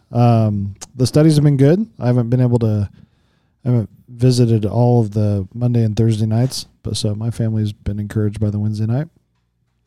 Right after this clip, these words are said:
And so keep up your studies. Uh, keep learning Christ. I think that's what's interesting too, is you guys have all done a good job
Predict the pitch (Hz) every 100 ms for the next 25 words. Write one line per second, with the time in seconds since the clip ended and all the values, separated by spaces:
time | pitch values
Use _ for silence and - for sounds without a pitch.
0 | _ - 101 - 107 101 98 - 120 117
1 | - - 120 143 151 - _ _ _ _
2 | _ _ _ _ _ - 95 98 127 -
3 | 104 107 123 131 127 127 117 _ _ -
4 | 120 151 - 139 - 139 165 160 143 135
5 | 127 135 - 120 120 113 131 127 113 127
6 | 131 117 107 127 139 135 120 120 113 117
7 | 113 113 113